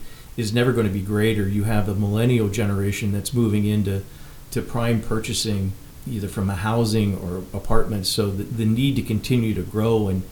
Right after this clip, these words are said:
and have air conditioning and heating is, is, is going to increase probably as, as large as what we've seen since the baby boom generation. So I think from a overall market standpoint, I think the future is,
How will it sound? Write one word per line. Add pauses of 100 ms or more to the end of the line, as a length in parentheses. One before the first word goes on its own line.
(320)
and
have (120)
air
conditioning
and
heating (360)
is,
is,
is
going
to
increase
probably
as,
as
large
as
what
we've
seen
since
the
baby
boom (280)
generation.
So (240)
I
think
from
a (240)
overall
market
standpoint,
I
think
the
future
is,